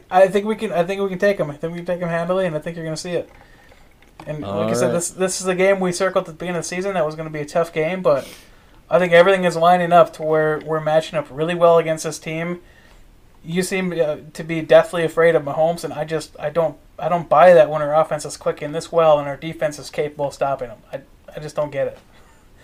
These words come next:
Speaker 2: All right.
Speaker 1: So I, I, I won't agree with you on that. I think we're gonna come out here with a win. I think we're gonna go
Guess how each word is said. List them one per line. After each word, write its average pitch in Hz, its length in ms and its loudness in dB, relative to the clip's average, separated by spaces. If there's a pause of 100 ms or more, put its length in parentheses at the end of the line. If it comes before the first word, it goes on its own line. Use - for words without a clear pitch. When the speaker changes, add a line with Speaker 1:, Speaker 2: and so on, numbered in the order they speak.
Speaker 2:
All 107 80 -8
right. 165 300 -6 (380)
Speaker 1:
So 175 100 4
I, 180 140 8
I, 185 120 8 (220)
I 214 40 12
won't 226 200 8
agree 226 160 2
with 226 120 0
you 226 100 4
on 214 80 6
that. 220 160 8
I 175 80 2
think 202 200 -2
we're 190 100 -8
gonna 190 140 -4
come 196 160 0
out 196 140 4
here 202 100 0
with 190 140 -4
a 170 40 -10
win. 180 220 -2
I 170 60 -8
think 170 180 -6
we're 165 80 -12
gonna 165 220 0
go 165 80 -18